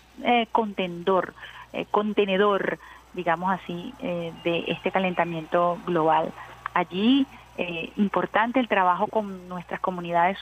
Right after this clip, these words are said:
originarias, por eso quisimos escoger, eh, ese tema antes de entrevistar al doctor Carlos Selva del Tiempo con Evio Di Marzo, porque es importante, eh, considerar los saberes popula-, populares,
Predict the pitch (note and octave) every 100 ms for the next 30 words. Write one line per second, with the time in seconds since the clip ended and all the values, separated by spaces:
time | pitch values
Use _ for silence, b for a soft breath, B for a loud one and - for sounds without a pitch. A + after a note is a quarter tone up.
0 | - G#3 G#3 F#3 G3 C#4 C#4 A#3+ G3 F#3
1 | A#3+ C4+ - G3 A3+ B3 F#3 F3+ F3+ G#3
2 | B B - A3 A#3 A3 G#3+ A3+ - F#3
3 | F#3 G3+ G#3+ G3+ F#3+ E3 - E3 - -
4 | F#3+ F3+ - E3+ - - A3 F#3+ E3 -
5 | E3 E3+ E3 E3 - A#3 A3 F3+ E3+ E3+
6 | E3 - F3+ G3 A3+ A#3 F#3 F#3 A3+ B
7 | B B B - G3+ - F#3+ A3+ B3+ A#3+
8 | G3+ G3 A#3 A#3 - B B - G3+ G3
9 | G#3 G#3 - G#3+ G3 F#3+ G#3+ F#3 - -
10 | - _ G#3 F#3+ F#3 F3+ F3 F#3+ - -
11 | F3 E3+ - - F#3+ F#3 F#3 F#3+ F3+ F3+